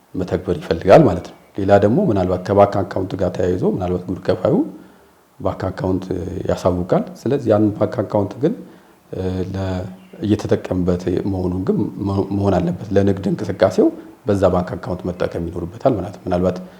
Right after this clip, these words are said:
በተደጋጋሚ፣ ምናልባት አንዳንድ ጊዜ ሊከሰቱ የሚችሉ ነገሮች ስላሉ ባንክ አካውንት፣ የሚያሳውቀን ባንክ አካውንት ምናልባት በዛ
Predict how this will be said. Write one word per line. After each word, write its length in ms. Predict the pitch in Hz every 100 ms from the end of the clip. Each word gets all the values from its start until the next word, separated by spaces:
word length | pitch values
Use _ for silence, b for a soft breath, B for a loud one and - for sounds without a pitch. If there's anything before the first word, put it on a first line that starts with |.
| B B -
በተደጋጋሚ፣ 560 | 87 92 90 90 90 90
ምናልባት 340 | 90 87 92 85
አንዳንድ 280 | 90 92 90
ጊዜ 160 | 90
ሊከሰቱ 460 | 90 - - - -
የሚችሉ 280 | 90 87 92 90
ነገሮች 280 | 90 90 -
ስላሉ 240 | 92 98 269 - B B -
ባንክ 200 | 95 -
አካውንት፣ 340 | 92 110 95 92
የሚያሳውቀን 540 | 95 92 92 92 98
ባንክ 220 | 107 92 -
አካውንት 340 | 92 165 240 -
ምናልባት 400 | 95 87 92 - B B B
በዛ 200 | 95 95